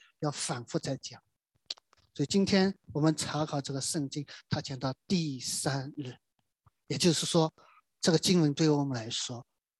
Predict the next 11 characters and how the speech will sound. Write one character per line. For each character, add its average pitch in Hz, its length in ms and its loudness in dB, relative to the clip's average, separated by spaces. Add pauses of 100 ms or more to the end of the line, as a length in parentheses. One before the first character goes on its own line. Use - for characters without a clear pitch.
(460)
非 151 380 2
常 - 400 -6
重 117 240 -8
要。 104 180 -12 (920)
好 294 180 4
像 403 200 0
是 311 240 -2 (1000)
一 269 100 -4
个 247 120 0
宴 269 360 0
席， - 320 -6